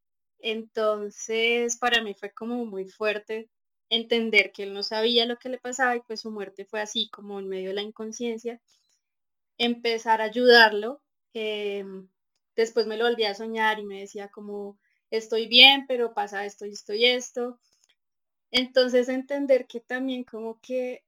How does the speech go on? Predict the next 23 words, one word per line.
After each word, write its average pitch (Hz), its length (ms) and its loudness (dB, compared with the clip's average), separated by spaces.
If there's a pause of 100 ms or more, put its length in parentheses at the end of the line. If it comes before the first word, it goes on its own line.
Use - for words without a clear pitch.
está 240 400 -6
ese 220 180 -10
propósito 240 760 0
y 233 80 -8
que 240 180 -10
no 220 180 -8
solo 220 380 -8
es 233 280 -2
físico 247 480 -6
de 240 320 -6
se 220 160 -10
desapareció 208 680 -10
alguien 208 540 -4 (440)
y 214 100 -2
hay 202 160 0
que 208 120 -8
buscarlo, 220 680 -2
sino 240 280 -8
que 240 100 -20
también 202 400 -8
en 208 120 -8
otro 220 300 -8
plano, 220 520 0